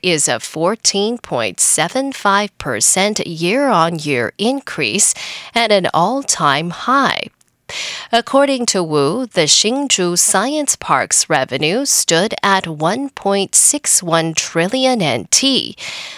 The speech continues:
The Central Taiwan Science Park saw its revenue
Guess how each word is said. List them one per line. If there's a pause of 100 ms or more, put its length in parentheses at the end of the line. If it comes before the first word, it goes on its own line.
(120)
The
Central
Taiwan
Science
Park
saw
its
revenue